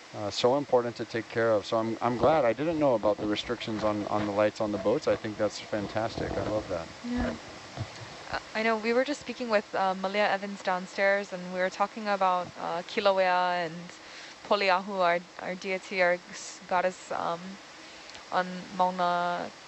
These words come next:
Speaker 2: Mauna Loa?
Speaker 1: Mauna Kea?
Speaker 2: Mauna Kea. Mauna Kea.
Speaker 1: Yeah, Mauna
Speaker 2: Yeah.
Speaker 1: Kea.
Speaker 2: Our snow goddess. But,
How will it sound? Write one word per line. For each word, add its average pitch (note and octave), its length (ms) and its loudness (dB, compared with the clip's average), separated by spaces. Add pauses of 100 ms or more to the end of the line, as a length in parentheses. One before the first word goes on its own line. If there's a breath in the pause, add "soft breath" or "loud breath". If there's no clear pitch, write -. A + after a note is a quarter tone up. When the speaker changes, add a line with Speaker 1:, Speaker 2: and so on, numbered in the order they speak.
(240)
Speaker 2:
Mauna G3 480 -2
Loa? G#3 260 -2 (380)
Speaker 1:
Mauna B2+ 240 0
Kea? F3 80 0
Speaker 2:
Mauna D3 260 2
Kea. G3+ 140 -14
Mauna F3+ 260 -2
Kea. - 140 -6 (140)
Speaker 1:
Yeah, A#2+ 220 -4
Mauna B2 80 -6
Speaker 2:
Yeah. F#3+ 160 6
Speaker 1:
Kea. F#3 280 0 (500 loud breath)
Speaker 2:
Our F3+ 360 0
snow G3 440 -2
goddess. F3+ 960 -2 (640 loud breath)
But, E3+ 400 4